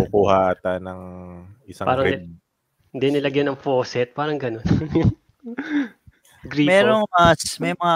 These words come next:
Speaker 3: oh, ano eh, skin na, di ba? Naging skin dahil sa artificial means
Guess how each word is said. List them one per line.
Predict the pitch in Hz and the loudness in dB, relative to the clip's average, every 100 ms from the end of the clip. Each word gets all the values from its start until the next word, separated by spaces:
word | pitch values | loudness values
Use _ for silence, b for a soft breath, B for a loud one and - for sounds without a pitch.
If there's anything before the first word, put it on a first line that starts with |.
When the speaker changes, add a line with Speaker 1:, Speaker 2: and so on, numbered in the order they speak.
| 160 | 0
Speaker 3:
oh, | 147 | -2
ano | 135 | -2
eh, | 143 | -2
skin | - - 139 135 | -4 -2 -4 -2
na, | 131 | -4
di | 123 | -4
ba? | 127 | -4
Naging | 123 113 110 113 113 113 110 | -6 -8 -12 -14 -14 -16 -18
skin | - 120 | -10 -8
dahil | 117 107 | -4 -4
sa | 101 117 | -4 -6
artificial | 107 - 113 - 107 | -8 -8 -8 -6 -6
means | 104 107 104 | -8 -10 -14